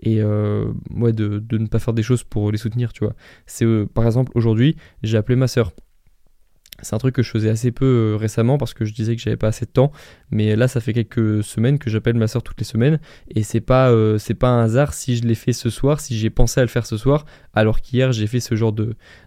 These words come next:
de, euh, de, de prière pour mon entourage. C'est pas, euh, c'est pas, c'est pas, c'est pas déconnant du tout et c'est, ça a évidemment un lien. Voilà. Donc, euh, c'est très cohérent en fait de le faire et ça te responsabilise de demander des choses à l'oral parce que ça te,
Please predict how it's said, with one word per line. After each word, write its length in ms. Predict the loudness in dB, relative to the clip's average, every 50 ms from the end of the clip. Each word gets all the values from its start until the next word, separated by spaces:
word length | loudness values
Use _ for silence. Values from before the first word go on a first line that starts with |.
| -10
de, 260 | -8 -4 0 2 2 2
euh, 220 | 2 2 2 0 -2 -2
de, 600 | -2 -2 -4 -2 -2 -2 -2 -2 -2 -4 -6 -8 -10 -18 -20 _ _ _ -10 -6
de 140 | -2 -2
prière 380 | -2 -2 -2 -2 0 0 0 0
pour 120 | 0 0
mon 140 | 0 2 2
entourage. 480 | 0 0 0 2 2 4 4 2 0 -2 -8
C'est 160 | -8 -10 -6
pas, 260 | -2 0 2 4 4
euh, 160 | 4 2 0 -2
c'est 140 | -6 -4
pas, 460 | -2 0 0 2 0 0 -2 -2 -6 -8 -10
c'est 200 | -14 -16 -8 _
pas, 400 | -2 -2 -2 -2 -4 -6 -8 -12 -20 -20 -20 -20 -20 _
c'est 160 | -6 -6 -2
pas 160 | 0 2 0 2
déconnant 420 | 2 0 2 2 2 2 2 2
du 100 | 0 -2
tout 200 | -4 -2 -2 -2
et 40 | -2
c'est, 200 | -2 -4 -8 -10
ça 160 | -4 0 0
a 20 |
évidemment 500 | 2 2 0 2 2 2 4 4 2 2
un 60 | 2 0
lien. 220 | 2 0 -2 -4 -8 -16 -20 _ -6
Voilà. 180 | -6 -6 -6 -8 -16 -20 -20 -20 _ -10
Donc, 360 | -6 -2 0 0 0 0 0
euh, 120 | 0 0 2
c'est 140 | 0 -2 -4
très 180 | -2 -2 -4
cohérent 300 | 0 2 2 4 4 2
en 80 | 0 0
fait 180 | 0 -2 -2
de 100 | 0 0
le 100 | -2 -2
faire 220 | 0 2 2 2 2
et 40 | 2
ça 140 | 0 -2
te 100 | -2 -2
responsabilise 760 | -4 -4 -4 -4 -4 -2 -2 -2 -2 0 -2 -2 -2 -4 -4 -4 -4 -4
de 260 | -2 0 0 0 0
demander 400 | 2 2 2 4 4 2 2 0
des 80 | 0
choses 240 | -2 0 0 0 2
à 60 | 2
l'oral 380 | 2 2 2 2 2 2 0 -2 -6 -14 -20 -20 _ -8
parce 180 | -8 -8 -4
que 80 | -4 -4
ça 160 | -2 -2 -4
te, 360 | -4 -2 -2 0 0 0 -2